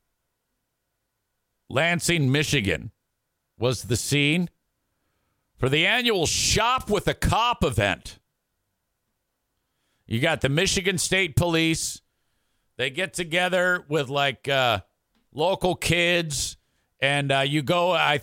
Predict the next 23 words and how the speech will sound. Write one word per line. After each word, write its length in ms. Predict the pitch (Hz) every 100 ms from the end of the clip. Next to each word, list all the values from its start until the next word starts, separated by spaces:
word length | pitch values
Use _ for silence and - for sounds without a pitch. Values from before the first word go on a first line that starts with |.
| -
I 120 | 151
think 260 | - 202 160
the 80 |
fundraiser 760 | 151 - 185 175 175 165 135 165
is 120 | 123
you, 80 | 156
like, 200 | 147 101
buy 300 | 139 170 180
something, 540 | - 165 147 170 165
and 100 | 151
then 120 | 139
whatever 360 | 135 143 160 160
is 140 | 151
purchased, 580 | - 165 165 - 156 147 - _ _ _
it 140 | - 139
all 160 | 160
gets 240 | 156 131 87
donated 920 | 87 156 185 190 175 160 156 156 135 - _ _ _ _ _ -
to, 220 | 156 156
like, 460 | 147 139 135 -
uh, 200 | 135 127
children's 580 | 117 185 190 127 151 143
charity 680 | - 160 170 165 131 90 -